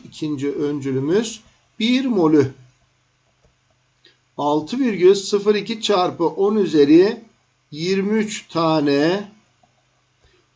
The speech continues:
molekül içerdiğine göre sıfır virgül iki molü içler dışlar çarpımı yapılırsa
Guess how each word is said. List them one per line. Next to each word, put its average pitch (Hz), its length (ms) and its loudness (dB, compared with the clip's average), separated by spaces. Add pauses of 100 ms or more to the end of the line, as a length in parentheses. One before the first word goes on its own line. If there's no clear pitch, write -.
(120)
molekül 190 880 -2
içerdiğine 156 760 2
göre 196 500 4 (300)
sıfır 233 500 0
virgül 147 560 2
iki 170 480 2 (720)
molü 180 400 4
içler 196 300 -2
dışlar 175 280 -2
çarpımı 165 360 -4
yapılırsa 190 800 -4